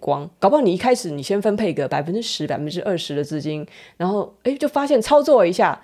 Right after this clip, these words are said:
哦，可能一两年之后，然后发现，哇，我这百分之十的资金居然能够跑过大盘，跑过指数型E T F，那是不是下一次，那我再增加个百分之十，再增加个百分之十，慢慢的，搞不好我的大部分资金都拿去做主动选股，绩效真的就是很好，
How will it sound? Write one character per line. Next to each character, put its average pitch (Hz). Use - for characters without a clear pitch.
哦， 165
可 185
能 180
一 240
两 160
年 156
之 202
后， 180
然 180
后 180
发 175
现， 170
哇， 240
我 156
这 226
百 165
分 196
之 294
十 185
的 208
资 220
金 226
居 262
然 202
能 196
够 226
跑 139
过 208
大 190
盘， 139
跑 151
过 226
指 147
数 202
型 170
E 190
T 185
F， 175
那 226
是 -
不 196
是 208
下 185
一 156
次， -
那 180
我 -
再 175
增 165
加 151
个 147
百 -
分 143
之 135
十， -
再 214
增 196
加 185
个 165
百 -
分 147
之 156
十， -
慢 208
慢 190
的， -
搞 180
不 254
好 -
我 170
的 175
大 220
部 247
分 214
资 196
金 190
都 190
拿 165
去 202
做 190
主 139
动 180
选 156
股， 151
绩 208
效 214
真 196
的 175
就 156
是 156
很 139
好， -